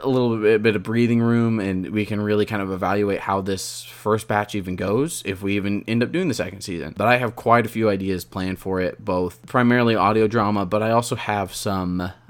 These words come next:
I have some ideas for possible very no budget to low budget shorts that could be,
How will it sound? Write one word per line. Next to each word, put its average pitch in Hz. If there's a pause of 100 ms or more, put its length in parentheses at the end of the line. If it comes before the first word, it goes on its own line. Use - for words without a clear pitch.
I 117
have 131
some 131
ideas 101
for 92 (400)
possible 101
very 98
no 104
budget 95
to 98
low 92
budget 87
shorts 90
that 90
could 95
be, 85